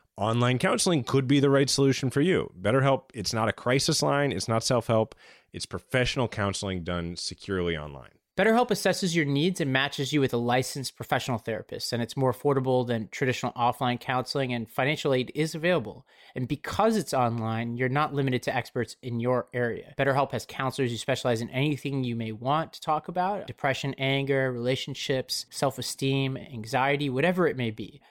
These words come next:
Speaker 2: as a listener, you'll get ten percent off your first month by visiting our sponsor at betterhelp dot com slash M fifty-four. Again, that's BetterHelp, H E L P dot com slash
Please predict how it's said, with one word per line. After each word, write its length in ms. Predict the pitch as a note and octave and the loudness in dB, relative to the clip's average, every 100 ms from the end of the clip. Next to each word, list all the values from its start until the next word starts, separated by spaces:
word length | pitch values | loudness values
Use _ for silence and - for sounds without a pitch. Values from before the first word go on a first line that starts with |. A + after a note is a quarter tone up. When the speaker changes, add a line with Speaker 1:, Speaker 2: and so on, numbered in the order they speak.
| _ - | _ -12
Speaker 2:
as 160 | - A#2 | -8 -6
a 60 | A2+ | -2
listener, 580 | D3 F3+ - B2 A#2 C3 | 0 0 0 -2 -2 0
you'll 120 | B2+ | 0
get 260 | B2+ - | 0 -2
ten 240 | - - F3 | -4 -2 -2
percent 340 | F3+ - C#3+ | -2 0 0
off 200 | B2+ B2 | 0 0
your 80 | B2+ | -4
first 380 | - B2+ A#2 B2+ | -2 -2 -2 -4
month 280 | A#2 G#2+ - | -6 -6 -2
by 80 | C#3 | 2
visiting 340 | E3+ F3 F3 | 2 4 2
our 80 | C#3 | 2
sponsor 400 | - C#3 C3+ C#3+ | 0 0 2 2
at 200 | A#2+ - | 2 2
betterhelp 480 | B2+ C3+ B2+ B2 - | 2 4 2 0 -2
dot 200 | A#2+ - | -6 -6
com 520 | - C3 C3+ D#3 F3+ - | -4 -2 0 -2 -8 -12
slash 400 | - A#2+ G#2 - | -6 -4 -4 -4
M 220 | C#3 C3+ B2+ | 0 0 -2
fifty-four. 920 | - C#3+ - B2 - C3 C#3+ F#3 G#3 _ _ - - | -2 -2 -2 -8 -6 -2 0 -2 -8 _ _ -20 -6
Again, 360 | D3 C#3 E3+ D#3 | -4 0 2 2
that's 200 | D3 - | 2 0
BetterHelp, 600 | D3+ D#3+ D#3 A#2+ A#2 - _ _ _ - | 0 2 2 0 -2 -4 _ _ _ 0
H 360 | D#3 F#3 - F#3 | 0 0 -4 -4
E 200 | E3 D#3 | -2 0
L 240 | C#3+ C3+ C3 | 2 2 0
P 500 | - D3 D3+ F3+ - | -6 -6 -6 -8 -4
dot 240 | C3+ B2 | -2 -2
com 420 | - C3 C#3+ E3+ E3+ | -4 -2 -2 -6 -8
slash 360 | - B2+ - | -2 0 -2